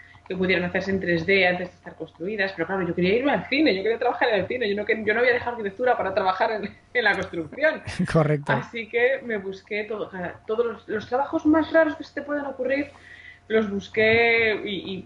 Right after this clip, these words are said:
Speaker 1: participé, pues ya te digo, pues desde en anuncios de yogures, eh, eh, trabajé para un dentista explicando en tres D, mm, operaciones dentales, eh,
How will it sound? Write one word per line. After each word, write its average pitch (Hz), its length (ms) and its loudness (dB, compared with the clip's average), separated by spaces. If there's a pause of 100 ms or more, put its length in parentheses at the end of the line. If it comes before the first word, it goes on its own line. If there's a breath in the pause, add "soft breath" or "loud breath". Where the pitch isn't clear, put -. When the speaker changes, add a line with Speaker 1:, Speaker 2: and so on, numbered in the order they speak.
(100)
Speaker 1:
participé, 175 560 -4
pues 196 140 -8
ya 185 80 -10
te 175 80 -4
digo, 170 260 -4
pues - 220 -16
desde 160 260 -4
en 165 180 -2
anuncios 208 640 2
de 233 120 2
yogures, 170 800 2
eh, 160 260 -2 (400 loud breath)
eh, 170 300 4
trabajé 170 280 2
para 220 140 4
un 233 120 2
dentista 233 680 4
explicando 202 560 -4
en 220 140 -4
tres 208 260 -4
D, 233 540 2 (100)
mm, 175 480 -6
operaciones 196 760 -4
dentales, 180 720 0 (400 soft breath)
eh, 175 380 -2